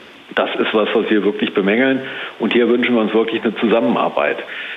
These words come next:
Und von daher auch ja unsere Forderung gewesen, dass wir ganz klar gesagt haben, wir brauchen verlässliche Zahlen. Wir müssen endlich die Statistiken erheben in den Schulen. Herr Lorz hat ja jetzt auch wieder gesagt, er würde Zahlen erheben. Die Frage ist, warum sind diese Zahlen nicht öffentlich, sodass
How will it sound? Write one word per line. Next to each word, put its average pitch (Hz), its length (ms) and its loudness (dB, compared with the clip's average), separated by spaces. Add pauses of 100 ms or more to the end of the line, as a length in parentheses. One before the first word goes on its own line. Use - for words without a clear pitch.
(120)
Und 98 80 -6
von 98 160 0
daher 107 260 4
auch 107 120 2
ja 107 80 4
unsere 120 360 2
Forderung 120 460 2
gewesen, 113 420 2
dass 107 160 0
wir 113 80 2
ganz 98 220 0
klar 123 200 2
gesagt 110 280 2
haben, 117 160 2
wir 110 80 4
brauchen 104 380 0
verlässliche 107 640 0
Zahlen. 139 460 2
Wir 120 80 2
müssen 110 220 0
endlich 113 280 0
die 113 100 2
Statistiken 101 640 -2
erheben 104 360 2
in 143 100 2
den 135 120 4
Schulen. 143 400 2 (440)
Herr 92 120 0
Lorz 104 280 2
hat 120 160 2
ja 120 40 4
jetzt 101 160 2
auch 123 220 2
wieder 127 180 4
gesagt, 113 320 0
er 98 160 0
würde 131 340 2
Zahlen 135 300 0
erheben. 135 380 2
Die 107 80 2
Frage 113 340 2
ist, 117 100 -2
warum 117 220 2
sind 135 140 0
diese 120 240 0
Zahlen 117 300 2
nicht 110 120 0
öffentlich, 131 460 2
sodass 117 220 2